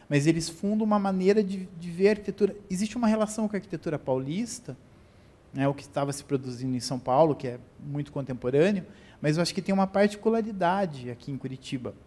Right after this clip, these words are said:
Ah, eu entendo, assim, pelo que eu pesquisei os projetos, aqui eles, eles, eles têm mais liberdade,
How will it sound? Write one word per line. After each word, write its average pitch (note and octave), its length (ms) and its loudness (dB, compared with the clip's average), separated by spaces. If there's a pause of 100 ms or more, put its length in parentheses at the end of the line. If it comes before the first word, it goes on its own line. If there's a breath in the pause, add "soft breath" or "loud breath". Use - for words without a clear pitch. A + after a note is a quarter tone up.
(160)
Ah, B2 140 -8 (260)
eu D3 140 2
entendo, D#3 640 0
assim, D3+ 280 -6
pelo C3 340 -6 (160)
que - 80 -2
eu B2+ 40 0
pesquisei C3 520 -4
os C#3+ 120 -2
projetos, C#3 680 -6 (340 soft breath)
aqui D3 220 -2
eles, E3 420 0 (100)
eles, D#3+ 600 -8 (640 soft breath)
eles C#3 540 -2
têm E3+ 140 -2
mais E3+ 280 2
liberdade, E3 800 0